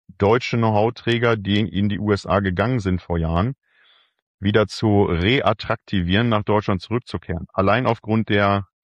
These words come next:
Administration und aufgrund der Konditionen im Moment, äh, den Rahmenbedingungen in den U S A. Also im Grunde genommen waren die Zutaten zum Gesamtrezept nie besser.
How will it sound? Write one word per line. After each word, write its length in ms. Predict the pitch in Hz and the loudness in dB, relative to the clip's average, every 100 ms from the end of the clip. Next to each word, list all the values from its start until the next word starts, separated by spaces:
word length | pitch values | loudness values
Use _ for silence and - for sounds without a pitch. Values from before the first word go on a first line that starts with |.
| _ _ _ _ _ _ _ _ | _ _ _ _ _ _ _ _
Administration 960 | - 123 127 123 127 - 120 - 127 120 | -4 -2 0 0 0 0 -2 -2 -2 0
und 140 | 113 | 2
aufgrund 420 | 101 101 107 107 104 | 0 0 -2 -2 0
der 140 | 98 | -2
Konditionen 800 | - 107 113 113 - 107 110 113 | -2 -2 -2 -4 -2 0 0 0
im 80 | 90 | 0
Moment, 600 | 107 98 104 110 - - | 0 0 0 -2 -6 -8
äh, 180 | 85 95 | -2 0
den 200 | 90 92 | 0 0
Rahmenbedingungen 800 | 87 90 110 113 101 104 107 107 | 0 0 0 -2 -2 0 0 -2
in 200 | - 101 | -2 -2
den 160 | 101 98 | 0 -2
U 160 | 101 | -4
S 140 | 92 - | -4 -2
A. 280 | 92 78 82 _ _ _ _ _ _ | -2 -4 -10 _ _ _ _ _ _
Also 220 | - 98 107 | -6 -2 0
im 80 | |
Grunde 220 | 92 117 139 | 0 2 2
genommen 200 | 127 107 | 2 2
waren 320 | 110 123 123 | 2 2 0
die 460 | 110 110 104 104 - | 0 2 0 -2 -6
Zutaten 560 | - 131 151 131 123 | -8 -8 -2 0 0
zum 160 | - 120 | -4 -4
Gesamtrezept 680 | 101 107 131 117 - 113 - | 0 -2 -2 -6 -6 -6 -2
nie 160 | 104 | -2
besser. 420 | 92 127 - 82 | 0 -2 -2 -6